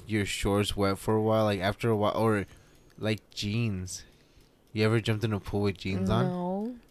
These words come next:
Speaker 1: Oh, well, that shit feels uncomfortable as fuck after a while, but anyways, I just feel like having something down there as you're sleeping and waking up to it, like, wet
Speaker 2: Uh-huh.
Speaker 1: on you, just, that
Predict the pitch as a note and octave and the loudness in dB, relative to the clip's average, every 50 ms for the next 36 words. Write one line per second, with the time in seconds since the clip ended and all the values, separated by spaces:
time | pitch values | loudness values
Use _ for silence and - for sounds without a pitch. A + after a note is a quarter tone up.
0 | _ _ - - F#3 F3+ - F3 - E3+ - G2 G2+ - C3 A2+ - - G#2+ F#2+ | _ _ -8 -6 -4 -2 -2 -2 -2 -2 -2 -2 -2 -2 -2 -4 -2 -2 -2 0
1 | F#2+ F2+ E2+ - G2+ F#2 - - F2+ F2 F2+ F2 F2 F2+ F2 - - - - - | 0 -2 -4 -4 -6 -6 -4 -8 -8 -4 -4 -4 -4 -4 -6 -10 -12 -14 -10 0
2 | - F#2+ F#2 - - F#2 E2+ - - - F2+ E2+ E2+ E2+ E2+ F2 F2 - - D#2+ | 2 2 2 2 -2 -8 -8 -8 -8 -8 -4 -2 0 0 0 0 -2 -4 -6 -8
3 | C#2+ - - - - - - - - - - - _ - A#2+ C#3+ D3 C#3+ B2 A2+ | -8 -8 -10 -20 -20 -20 -20 -20 -20 -20 -20 -20 _ -10 -6 -4 -4 -2 -2 -4
4 | A2 A2 G#2+ A2 G#2 - - _ - - - - - - - - - - - - | -4 -4 -4 -6 -8 -12 -18 _ -20 -20 -20 -20 -20 -20 -20 -20 -20 -20 -20 -20
5 | - - - - B2+ C3 C#3 C#3+ C3+ - - D#3 D3+ C#3+ C#3 C3 A#2 G2+ - - | -20 -10 -4 -2 0 0 0 0 -2 0 2 2 4 4 4 2 2 0 -4 -14
6 | - - _ _ _ _ _ - G#2+ A2 A2+ A#2 A2+ A#2 A#2 A2+ A2+ G#2+ - - | -20 -20 _ _ _ _ _ -10 -6 -2 0 0 0 0 -2 -4 -6 -10 -12 -18
7 | - - - - - A2 G#2 - A#2 A2+ G#2 F#2+ G#2+ G2+ G2 G2 F2+ F#2+ F#2+ F#2 | -20 -14 -8 -6 -4 -4 -4 -4 -6 -6 -2 -2 -2 0 0 0 0 0 0 0
8 | G2 G2+ - - F#2+ G2 G2 - - G2 F#2 - - - - G2 F#2+ F#2+ - - | 0 -2 -2 -2 -2 -4 -4 -2 -2 -2 0 -2 -4 -6 -6 -8 -4 0 0 0
9 | - F#2+ F#2 F#2 F#2 F#2 - - F#2 F2+ F2+ F2 - - G#2 G2 F2+ E2+ E2+ F2+ | 2 0 0 -2 -2 -2 -4 -4 -4 -4 -6 -4 -2 -2 0 0 -2 -2 -6 -8
10 | F2 - - E2 E2 E2 E2+ F2+ F#2 G2+ G2+ - _ - - - - - F3+ F3 | -10 -12 -14 -12 -8 -4 -2 0 0 -2 -4 -6 _ -20 -20 -20 -12 -8 -6 -4
11 | E3+ - G2 G2+ G2+ G#2+ A2 A2+ A#2+ C#3 D3 D3+ - - - _ _ _ _ _ | -4 -4 -4 -4 -2 -2 -2 0 0 0 0 -2 -4 -10 -20 _ _ _ _ _
12 | _ _ _ _ - - A#2 A2 G2 - - - G2+ F#2+ - - - - E2 - | _ _ _ _ -8 -4 -4 -2 -2 -4 -6 -6 -8 -12 -12 -18 -18 -18 -18 -18
13 | _ - - F#2 F#2 - | _ -14 -10 -10 -10 -12